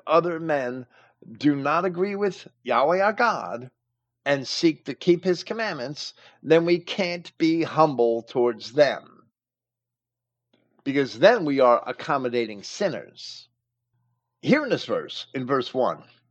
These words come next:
the King James translators had missed, or perhaps omitted, a pronoun in the opening clause of the verse, where they have, "But thou, O God," we would render that to say, "But you,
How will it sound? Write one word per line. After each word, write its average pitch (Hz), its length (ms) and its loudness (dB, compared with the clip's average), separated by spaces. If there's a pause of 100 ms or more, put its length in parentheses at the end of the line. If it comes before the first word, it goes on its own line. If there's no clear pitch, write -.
(140)
the 139 180 -2
King 208 300 -4
James 185 260 -2
translators 139 640 -4
had 120 120 0
missed, 165 480 -8 (380)
or 120 180 6
perhaps 110 520 -2 (100)
omitted, 135 480 -2 (640)
a 175 140 6
pronoun 135 760 -4
in 143 120 -4
the 139 180 -4
opening 170 400 0
clause 123 380 0
of 117 40 -12
the 113 60 -6
verse, - 520 -8 (1000)
where 135 180 0
they 135 160 2
have, 117 400 2
"But 117 220 -2
thou, 123 320 2
O 110 180 0
God," 104 640 -4 (680)
we 196 260 2
would 151 380 2 (180)
render 131 320 -2
that 123 220 -2
to 120 100 -4
say, 127 260 -2
"But 127 380 2
you, 135 640 -6